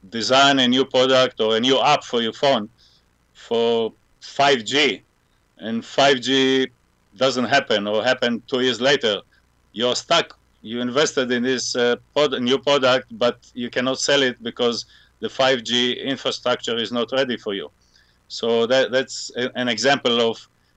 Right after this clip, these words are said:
ecosystem readiness that you need to take into account, uh, when you design the product and have some mitigation. For example, going back to the, to the example we talked about, uh, it, it could be the great product for five G, but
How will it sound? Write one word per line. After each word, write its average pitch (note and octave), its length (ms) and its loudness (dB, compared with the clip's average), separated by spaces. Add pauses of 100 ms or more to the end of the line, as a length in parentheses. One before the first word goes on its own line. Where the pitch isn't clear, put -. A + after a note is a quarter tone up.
(140)
ecosystem B2+ 680 -2
readiness B2 520 0
that A2+ 220 -4
you A#2+ 80 -2
need B2 220 -2
to A#2+ 80 -6
take B2+ 240 -4
into A#2+ 220 -4
account, A#2+ 440 0 (180)
uh, A2+ 320 -6
when A2+ 260 -4
you A2+ 140 -2
design A2 360 0
the A#2 80 -2
product A#2+ 480 -2
and A2 120 -6
have C3 180 -2
some B2 180 -2
mitigation. A#2+ 680 -2 (460)
For A#2 200 -2
example, A#2 400 -2
going A#2+ 260 0
back B2 220 0
to A#2+ 100 -4
the, A2+ 380 0 (160)
to A2 80 -12
the A2 100 0
example A2+ 420 -2
we G#2+ 80 -4
talked D#3 260 -2
about, A2+ 360 0 (680)
uh, A2 460 -4
it, A2 300 -10
it A#2 120 -14
could B2 180 0
be B2+ 100 2
the A#2+ 100 0
great B2+ 260 0
product B2+ 300 0
for A#2 140 -6
five C3 260 0
G, C3 280 0
but A2+ 220 -2